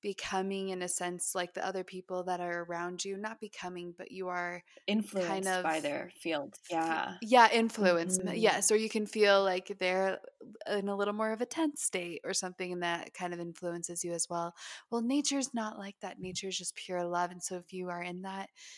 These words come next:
Speaker 1: you will
Speaker 2: Yep.
Speaker 1: feel it, and that's
Speaker 2: Yep.
Speaker 1: why. That's why I spend so much time in
Speaker 2: Yes,
Speaker 1: nature.
Speaker 2: yeah, same.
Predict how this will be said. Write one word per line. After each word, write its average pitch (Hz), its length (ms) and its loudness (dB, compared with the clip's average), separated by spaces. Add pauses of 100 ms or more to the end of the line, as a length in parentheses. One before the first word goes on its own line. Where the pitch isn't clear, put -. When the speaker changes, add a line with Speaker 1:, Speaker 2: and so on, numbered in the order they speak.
(260)
Speaker 1:
you 180 160 -4
will 175 360 -4
Speaker 2:
Yep. 185 380 0
Speaker 1:
feel 160 300 0
it, - 420 0
and 190 140 0
that's 180 380 -2 (240)
Speaker 2:
Yep. 175 300 -2
Speaker 1:
why. 175 540 0 (200)
That's 226 180 -2
why 208 520 4 (100)
I 190 100 0
spend 180 460 -2
so - 260 0
much 175 220 -2
time 180 200 0
in 180 80 0
Speaker 2:
Yes, 185 400 -4
Speaker 1:
nature. - 60 -6
Speaker 2:
yeah, - 280 -4
same. - 440 -8